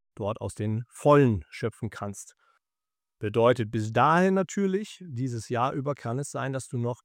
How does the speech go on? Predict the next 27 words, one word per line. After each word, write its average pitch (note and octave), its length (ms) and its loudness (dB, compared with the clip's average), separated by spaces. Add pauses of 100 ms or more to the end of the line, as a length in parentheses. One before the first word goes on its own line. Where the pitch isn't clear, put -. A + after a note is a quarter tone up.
(100)
gewisse A#2 380 -6
Ausgaben A2+ 600 -6
auch G#2+ 220 -4
einfach A2+ 300 -6
improvisieren B2 760 0
musst, D#3+ 260 -2
wie A#2+ 80 -2
du A#2 60 0
es - 80 -4
bisher A#2+ 380 -4 (420)
wahrscheinlich A2 400 -6
immer C3+ 180 0
gemacht C3 320 -4
hast. - 280 -6 (460)
Ähm, A2 360 -2
deswegen C#3+ 600 0 (300)
meine C#3 420 -4
Empfehlung, C3+ 500 -4
lass C3 240 -4
dich C#3+ 180 -6
über C3+ 260 -2
dieses B2+ 360 -6
Jahr C3+ 300 4
mental C3+ 520 -2
mal C3 300 0
drauf B2+ 320 -6
ein, D#3 340 0